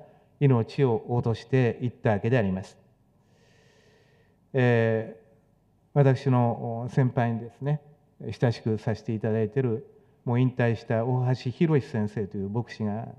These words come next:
おられるんですけども、ある時先生から、先生の書かれた夕あり朝ありという本をいただきました。えー、それを読んでおりますと、その中にあるエピソードが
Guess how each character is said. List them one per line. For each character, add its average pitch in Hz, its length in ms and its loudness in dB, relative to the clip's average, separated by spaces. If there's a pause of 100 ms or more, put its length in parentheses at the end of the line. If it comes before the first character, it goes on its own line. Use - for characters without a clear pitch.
(120)
お 127 120 4
ら 117 100 4
れ 117 100 2
る 107 140 2
ん 92 60 2
で 101 80 -2
す - 120 -10
け 101 80 -8
ど 95 100 -8
も、 123 340 -2 (540)
あ 139 100 6
る 127 60 4
時 117 460 -2
先 131 200 0
生 113 200 -2
か 127 140 -4
ら、 110 260 -2 (400)
先 131 200 4
生 123 140 2
の 107 160 0
書 117 100 -4
か 120 120 -2
れ 107 140 -2
た 117 300 0 (100)
夕 131 400 2
あ 135 120 2
り 113 240 0
朝 139 420 0
あ 151 100 4
り 135 120 2
と - 100 -4
い 104 100 0
う 101 40 -2
本 107 340 0
を 127 80 0
い 120 100 -8
た 123 120 2
だ 110 120 0
き 117 100 -4
ま 101 140 -2
し - 100 -16
た。 92 140 -10 (840)
え 131 100 6
ー、 135 40 6
そ 151 140 6
れ 139 100 8
を 135 40 8
読 147 100 10
ん 139 60 8
で 120 80 4
お 117 40 4
り 117 60 4
ま 113 140 2
す - 140 -10
と、 117 440 2 (200)
そ 147 140 10
の 139 120 10
中 139 320 4
に 123 240 2
あ 139 140 2
る 110 180 0
エ 160 120 2
ピ - 120 -14
ソ 117 260 0
ー - 20 -6
ド 113 120 -4
が 143 280 2